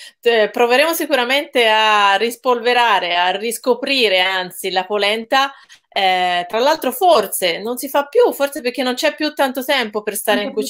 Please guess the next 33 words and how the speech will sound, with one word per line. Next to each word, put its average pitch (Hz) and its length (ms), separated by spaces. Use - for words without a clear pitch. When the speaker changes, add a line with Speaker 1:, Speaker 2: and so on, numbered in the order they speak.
Speaker 1:
cucina, 202 200
Speaker 2:
tanto - 160
Speaker 1:
forse 269 180
non 196 160
Speaker 2:
tempo, 196 260
Speaker 1:
c'è 226 80
neanche 240 240
più 240 140
tanta 226 240
Speaker 2:
sì, 226 80
Speaker 1:
voglia 196 320
di 185 100
Speaker 2:
si 185 80
fa, - 400
si - 140
va 285 100
coi 285 160
piatti 277 340
pronti, 233 720
eh. 190 80
Speaker 1:
Eh. 185 760
Speaker 2:
Infatti, 285 720
eh, 208 380
è 214 120
tornata 247 460
proprio 269 580
un 247 120
piatto 233 380
che 247 100
viene 254 260
ricercato 269 560
al 233 80
ristorante, 170 960